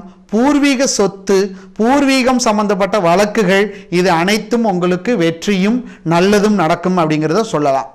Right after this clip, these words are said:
அடுத்ததாக, உங்களுடைய ரெண்டுக்கு தனம், கல்வி, குடும்பம், வாக்குன்னு சொல்ற ரெண்டாம் இடத்துக்கு பன்னெண்டாம் இடத்துல இருக்கனால வருமானத்துக்கு ஏத்த விரய செலவும் இருக்குது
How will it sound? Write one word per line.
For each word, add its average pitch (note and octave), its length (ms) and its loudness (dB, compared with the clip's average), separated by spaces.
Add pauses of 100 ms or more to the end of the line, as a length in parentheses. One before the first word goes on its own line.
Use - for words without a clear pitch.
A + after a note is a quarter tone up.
அடுத்ததாக, E3+ 720 0 (320)
உங்களுடைய A#3+ 520 2 (140)
ரெண்டுக்கு B3 600 0 (960)
தனம், G3+ 340 2
கல்வி, G#3 400 0
குடும்பம், G#3 440 0
வாக்குன்னு F#3 400 -2
சொல்ற F#3+ 160 -2 (120)
ரெண்டாம் A#3 340 0
இடத்துக்கு G#3 380 -2
பன்னெண்டாம் F#3+ 380 0
இடத்துல E3+ 180 -2
இருக்கனால D3+ 320 -2 (520)
வருமானத்துக்கு A#3+ 800 2
ஏத்த G3 240 -2
விரய G3 280 4
செலவும் G#3 400 0
இருக்குது F3 380 -2